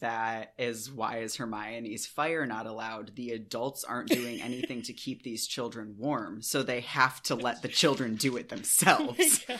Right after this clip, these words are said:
Speaker 2: my God. Yeah. She should be, like, everyone should be carrying these in jars 'cause they're all fucking cold.
Speaker 1: They're so cold. These little tiny babies, and they're so cold.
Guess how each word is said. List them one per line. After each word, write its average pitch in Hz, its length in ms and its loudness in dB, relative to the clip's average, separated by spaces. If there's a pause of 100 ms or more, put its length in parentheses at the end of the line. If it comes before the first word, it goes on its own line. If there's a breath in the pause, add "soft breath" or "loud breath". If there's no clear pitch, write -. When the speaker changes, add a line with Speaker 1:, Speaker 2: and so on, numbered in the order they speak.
Speaker 2:
my 247 60 -4 (140)
God. 285 120 -8 (440)
Yeah. 180 420 2 (480)
She - 200 -2
should 262 180 -2
be, 247 180 6 (100)
like, 247 180 6
everyone 247 340 8
should 233 120 -4
be 240 80 -2
carrying 233 260 -2
these 190 160 -6
in 190 80 -10
jars 160 460 0
'cause 160 120 -14
they're 156 140 -8
all 139 180 -8
fucking 135 280 -12
cold. - 340 -16 (360)
Speaker 1:
They're 190 140 -10
so 196 540 -4
cold. 185 1160 -8 (580)
These 220 220 -8 (160)
little 190 220 -10
tiny 226 420 -4
babies, 202 640 -4
and 185 180 -8
they're 202 200 -6
so 180 960 -2
cold. 139 960 -6